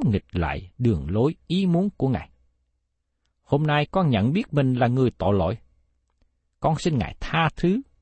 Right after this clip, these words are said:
tội lỗi con. Xin Ngài tiếp nhận con làm con cái yêu dấu của Ngài. Xin Ngài dẫn dắt đời sống của con từ nay để hết lòng theo Chúa, thờ phượng Ngài suốt cả đời mình.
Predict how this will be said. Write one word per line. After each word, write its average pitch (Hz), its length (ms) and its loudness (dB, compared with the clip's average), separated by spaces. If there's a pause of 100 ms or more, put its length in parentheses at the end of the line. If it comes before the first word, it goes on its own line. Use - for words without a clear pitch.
(160)
tội 107 160 2
lỗi 101 240 -4
con. 147 160 0 (1120)
Xin 220 240 0
Ngài 131 140 4
tiếp - 200 -4
nhận 104 260 2
con 175 260 0 (400)
làm - 260 0 (180)
con 147 220 2
cái 165 260 -2
yêu 139 180 0
dấu 139 200 2
của 131 140 -4
Ngài. 101 220 -2 (1000)
Xin 180 280 0
Ngài - 340 -2
dẫn 98 320 0
dắt 202 160 0 (380)
đời 110 280 0
sống - 400 -4
của 110 140 -6
con 151 340 0
từ 71 180 -4
nay 131 200 0 (680)
để 92 120 0
hết 175 240 0
lòng 87 220 0
theo 139 260 0
Chúa, 170 260 0 (420)
thờ - 360 -4 (100)
phượng 95 260 -2
Ngài 98 220 -2 (360)
suốt - 300 -4
cả 98 100 0
đời 87 220 -2
mình. - 160 -4